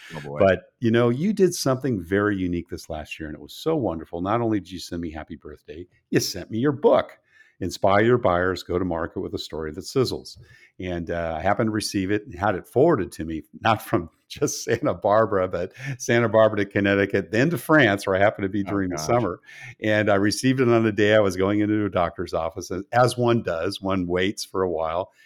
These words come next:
Speaker 2: And I literally read the book in one sitting. And I was so excited because for the first time, I read a go-to-market book that wasn't about screaming out to the world, you know, what, <laughs> what your advantage is.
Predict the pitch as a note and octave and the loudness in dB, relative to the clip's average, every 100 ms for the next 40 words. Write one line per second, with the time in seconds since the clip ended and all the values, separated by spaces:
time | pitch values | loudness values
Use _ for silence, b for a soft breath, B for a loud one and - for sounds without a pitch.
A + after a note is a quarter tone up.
0 | b b _ D#3+ F3+ E3+ F3+ F3 D#3+ A#2+ | b b _ -10 -8 -4 -2 0 0 2
1 | C3 B2+ B2 A#2+ A#2 A#2 A2 G#2+ G2 - | 0 0 0 -2 -2 -2 -2 -2 -4 -2
2 | A2 E2 D#2 G2 G#2+ A2 G#2 - - - | -2 -4 -8 -6 -4 -4 -6 -8 -6 -2
3 | F3+ A#2+ - G#2+ F#2+ E2+ - F#2 - F#2 | -2 -2 -2 0 0 -4 -12 -12 -8 -8
4 | - b b b - G2 - D#3+ F3 - | -8 b b b -8 -8 -2 0 2 0
5 | - B2 G2 E2+ E2+ F2+ F2+ F2 G#2 B2 | -4 -2 -2 -4 -8 -8 -8 -2 0 0
6 | A2 G2+ F#2 E2+ E2 E2+ - D#2+ D#2 _ | 0 -4 -4 -6 -8 -10 -12 -12 -12 _
7 | b b b b b F#2+ G#2 C#3 D3+ E3 | b b b b b -10 -6 -6 -6 -6
8 | B2+ A#2+ B2 A#2+ - _ _ _ - - | -8 -8 -8 -8 -12 _ _ _ -12 -10
9 | - A2+ B2+ D3 D#3 C#3+ B2 A#2+ A#2 - | -8 0 4 4 4 4 2 2 0 -2
10 | G2+ G2 F#2+ G#2 F#2+ E2 E2 F#2 F2 F2 | -2 0 2 4 4 2 -2 -4 -2 -2
11 | E2+ D#2+ G#2 A#2 - - B2+ - F3 - | -2 -2 0 0 -2 -14 -18 -4 -4 0
12 | G#3 G#3 - D#3+ - G#2 F#2+ B2+ E3 B2 | 0 0 2 2 4 0 -2 -2 0 0
13 | G#2+ F#2+ F2 D#2 | -2 -4 -8 -8